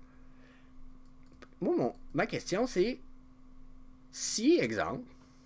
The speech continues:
le market cap, j'ai écrit simulated market cap. Ça, ça veut dire le market cap simulé.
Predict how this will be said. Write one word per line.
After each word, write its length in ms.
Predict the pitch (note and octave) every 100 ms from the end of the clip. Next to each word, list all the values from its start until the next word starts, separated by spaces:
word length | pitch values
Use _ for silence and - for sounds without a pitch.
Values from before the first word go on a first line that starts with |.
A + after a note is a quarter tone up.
| - - - - - - - - - - - -
le 140 | C3+
market 400 | G3 G#3+ D#3+ -
cap, 240 | C3 B2 B2
j'ai 140 | C3 C#3
écrit 240 | C3+ F#3+
simulated 680 | F3+ - G3 F3 E3+ E3 F3
market 340 | D#3+ D3 C#3 -
cap. 180 | -
Ça, 120 | - F3+
ça 100 | C#3+
veut 80 |
dire 240 | B2 D3 D3
le 120 | A#2+
market 380 | B2 C3 C3+ -
cap 160 | D3+
simulé. 580 | D3 - C3 A#2+ A#2+ C#3